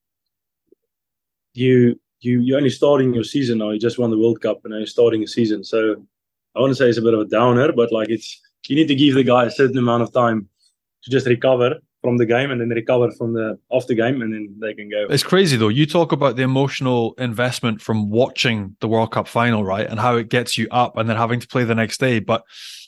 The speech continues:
Speaker 2: I don't think people back home realize the amount, uh, how draining it is. Like, we've seen Greg Aldrit, like, Greg's gonna take maybe till January off.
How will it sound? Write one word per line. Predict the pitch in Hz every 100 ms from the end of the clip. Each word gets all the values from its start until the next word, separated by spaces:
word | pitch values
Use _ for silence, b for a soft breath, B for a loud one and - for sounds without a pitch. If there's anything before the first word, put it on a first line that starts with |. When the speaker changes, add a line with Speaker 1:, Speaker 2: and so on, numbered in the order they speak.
| B -
Speaker 2:
I |
don't | 135 180
think | 170
people | 147 151
back | 127 120
home | - 117 107
realize | 135 160 123 104 98
the | 101 113
amount, | 117 127 127 -
uh, | 110
how | - 147
draining | 127 - 120 127 135
it | 131
is. | 165 165
Like, | 135
we've | 113
seen | - 127
Greg | 117 127 120
Aldrit, | 123 127 127 120 -
like, | 113 104
Greg's | 117 127 117
gonna | - 113
take | - 110
maybe | 113 117
till | 117 107
January | 92 113 123 131 135
off. | 135 135 135